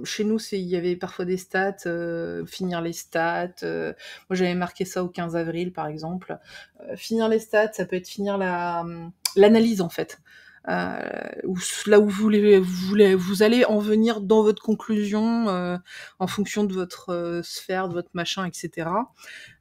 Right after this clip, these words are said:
Euh, nous, on avait une période donc de, de collecte de données, euh,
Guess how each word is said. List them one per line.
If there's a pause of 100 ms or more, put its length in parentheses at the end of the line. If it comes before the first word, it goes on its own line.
(100)
Euh,
nous,
on
avait
une
période
donc
de,
de
collecte
de
données, (1900)
euh,